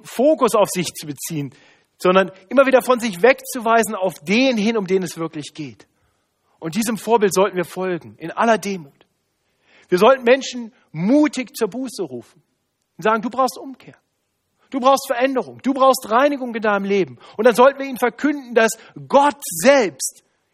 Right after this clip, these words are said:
in Jesus Christus zu uns Menschen gekommen ist, damit unser Leben eine neue Orientierung bekommen kann. In der Tat, damit wir ein ganz neues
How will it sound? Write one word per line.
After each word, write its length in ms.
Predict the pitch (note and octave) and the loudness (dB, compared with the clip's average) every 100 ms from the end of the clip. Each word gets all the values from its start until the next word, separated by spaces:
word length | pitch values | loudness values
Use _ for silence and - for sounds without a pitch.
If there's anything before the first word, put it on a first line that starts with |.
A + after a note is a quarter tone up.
| _ | _
in 220 | - C#4+ A#3+ | -4 -2 0
Jesus 380 | A#3+ G#3 A3 | -2 -2 -4
Christus 300 | - G#3+ - E3+ - | -4 -4 -4 -8 -6
zu 140 | - D4 | -2 -2
uns 320 | B3+ G#3 - | -2 -6 -4
Menschen 380 | G3+ A3+ - G#3 | -2 -2 -4 -12
gekommen 400 | E3+ - F3+ D#3 | -12 -10 -10 -12
ist, 360 | B2 - - _ _ _ _ _ - - | -16 -20 -20 _ _ _ _ _ -14 -4
damit 240 | G3 C4 | -2 0
unser 180 | A#3 A3+ | 0 2
Leben 260 | A3+ C4+ | 2 0
eine 200 | A#3+ A3+ | 0 0
neue 300 | G#3+ A#3+ C4 | 4 4 4
Orientierung 840 | A#3+ A3+ G#3+ G#3 F#3 B3+ C#4 B3+ F3+ | 2 0 0 -4 -4 -4 -4 -4 -4
bekommen 460 | D#3+ - C3 A2 | -6 -6 -10 -10
kann. 200 | - A#2 - - | -14 -14 -16 -14
In 80 | G#3 | 0
der 80 | A3 | 2
Tat, 180 | A3+ B3 | 4 4
damit 220 | A#3+ A#3 | 0 -2
wir 100 | A3+ | 0
ein 80 | A#3 | 2
ganz 220 | A#3 F3+ | 0 0
neues 260 | G#3+ A#3 | 0 0